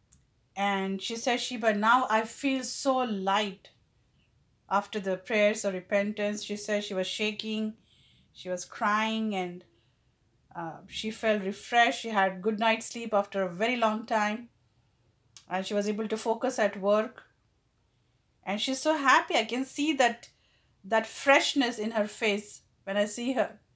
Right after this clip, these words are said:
every time. She's, she's so full of joy. You know, she looks beautiful day by day. It's because of the Holy Spirit inside of her.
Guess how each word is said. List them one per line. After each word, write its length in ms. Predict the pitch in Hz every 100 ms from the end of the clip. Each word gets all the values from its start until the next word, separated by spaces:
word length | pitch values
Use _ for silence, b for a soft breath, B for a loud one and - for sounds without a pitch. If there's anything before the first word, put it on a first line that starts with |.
| _
every 240 | 196 202 214
time. 360 | 214 180 185 _ _ _ _ _
She's, 300 | - 226 226
she's 400 | - - 254 254
so 180 | - 285
full 220 | 294 254
of 200 | 247 202
joy. 460 | 175 214 214 185 185 - _ _ _ _ _ _ _ _ _ _ _
You 80 | 208
know, 100 | 226
she 140 | 233 240
looks 220 | 247 214
beautiful 520 | 190 254 349 370 226
day 160 | 202 202
by 180 | 196
day. 320 | 180 175 196 - _ _ _ _ _ -
It's 140 | 226
because 480 | 208 254 302 240 226
of 60 | 202
the 100 | 220
Holy 220 | 220 233
Spirit 360 | - 220 214
inside 460 | 208 214 220 196 202
of 200 | 240 233
her. 280 | 214 170